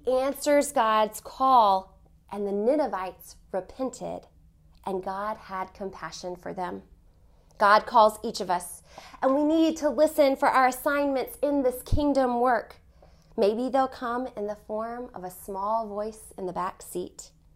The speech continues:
or maybe something completely different. But I pray that we will be open and that we will listen and be willing to answer God's call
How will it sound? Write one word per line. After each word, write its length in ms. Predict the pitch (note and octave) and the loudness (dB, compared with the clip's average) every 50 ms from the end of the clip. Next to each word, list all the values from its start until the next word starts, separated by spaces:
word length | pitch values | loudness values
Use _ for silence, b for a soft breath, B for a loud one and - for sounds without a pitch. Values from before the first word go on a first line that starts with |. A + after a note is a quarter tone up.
| b b b b b b b b b b b | b b b b b b b b b b b
or 160 | - G#3+ A3 | -2 0 2
maybe 500 | A3 G#3 A#3 A#3+ C4+ C#4 C#4+ C#4+ C#4+ C#4+ - | 2 4 4 4 4 2 0 -2 -4 -6 -10
something 460 | - - - - A#3 A3+ - B3+ B3+ B3 | -16 -16 -12 -10 -8 -8 -6 -6 -6 -6
completely 600 | A#3+ A3+ G#3 - - A#3 A3 - - A#3+ A#3 A3+ | -6 -10 -10 -8 -8 -10 -8 -6 -4 -4 -4 -4
different. 540 | - F#3 F3+ - F#3 G3 - - - - _ - b b b b b b b b b b b - | -4 -8 -8 -8 -12 -16 -16 -18 -20 -20 _ -20 b b b b b b b b b b b -2
But 100 | G#3+ G3+ | 0 2
I 80 | G3+ | 2
pray 320 | G3+ - - B3 A#3 A#3 A#3 | 0 0 0 2 4 4 4
that 140 | A#3 - | 4 2
we 120 | A3+ A#3+ A#3+ | 0 -2 -2
will 120 | A3+ A#3+ | -2 -2
be 180 | G#3 B3+ - - - | -2 -4 -4 -2 -2
open 500 | A#3 A3+ A3+ - G3 F3 F3 F#3 F#3+ B B B B B B | -2 -2 -2 -2 -6 -6 -6 -6 -8 B B B B B B
and 100 | B3 B3+ | 4 6
that 80 | B3+ - | 6 6
we 140 | C4+ C4+ B3 | 6 6 8
will 260 | C4 B3 B3 A#3 B3 | 10 8 8 8 6
listen 420 | C4+ C4+ - - - C4+ B3 A#3+ - | 6 6 4 4 2 2 2 2 2
and 120 | B3 B3 | 0 0
be 140 | G#3 B3+ B3+ | -2 -2 -2
willing 500 | A#3+ G#3+ A#3 C4 C4 C4 C#4+ C#4+ D4+ D4+ D4 | -2 2 4 4 4 6 4 4 2 2 0
to 140 | - - | -2 -4
answer 360 | A3 G#3+ G#3+ G#3+ - - A3+ A3 | -2 -2 -2 -2 -4 -6 -6 -4
God's 340 | A3+ G#3+ G#3 G#3 G#3 - | -2 -2 -2 -2 -4 -6
call 500 | - - - G3+ G3 F#3+ F#3+ F#3 F#3 F#3 | -10 -10 -4 -2 0 2 2 0 0 -4